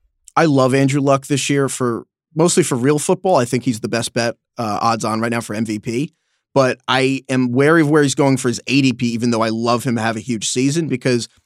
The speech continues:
I, I, so you, when you mentioned touchdown rate, D K, and touchdown rate is among the stickiest of stats for quarterbacks, and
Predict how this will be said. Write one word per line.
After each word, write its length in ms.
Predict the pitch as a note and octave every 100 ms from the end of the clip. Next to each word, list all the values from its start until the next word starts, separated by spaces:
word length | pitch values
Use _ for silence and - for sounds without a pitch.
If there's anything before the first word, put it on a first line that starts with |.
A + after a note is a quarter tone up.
| _ E3
I, 80 | E3+
I, 200 | F#3 F#3+ _ _ _ -
so 120 | G3+
you, 100 | G3
when 160 | F3 G3
you 60 |
mentioned 300 | G#3+ C4 F3+
touchdown 400 | C#3 C#3+ - D3+
rate, 180 | D3+ D3+
D 160 | D3 C#3
K, 280 | D#3+ D3 B2+
and 200 | A#2+ -
touchdown 380 | C#3+ - C3+
rate 180 | B2 A#2+
is 120 | A2+
among 220 | A#2+ A#2 A2+
the 60 |
stickiest 580 | - - A#2+ A#2 A2 -
of 100 | A2
stats 420 | - - A#2 A#2+
for 80 | -
quarterbacks, 580 | - C#3 B2+ B2+ B2 -
and 180 | A2